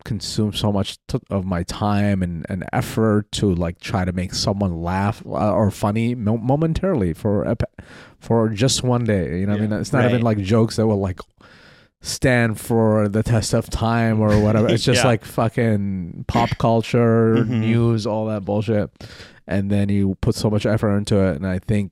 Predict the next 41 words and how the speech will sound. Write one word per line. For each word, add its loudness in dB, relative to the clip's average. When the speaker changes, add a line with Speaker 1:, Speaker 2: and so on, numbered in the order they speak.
Speaker 1:
you, -4
you, -2
you -2
drain 0
your 0
well, 0
and -4
you 2
can't -4
do -2
that -2
for -6
yourself -4
as, -4
like, -10
in -2
Speaker 2:
Right. 0
Speaker 1:
stand-up -2
and -10
stuff -8
like, -8
like -8
that. -10
So -2
I, -2
I -4
thought 0
I 4
wanted 2
that, 0
but -6
then -4
once -4
I 0
didn't -4
have -2
it 0
and -4
I -4
saw -4
how -8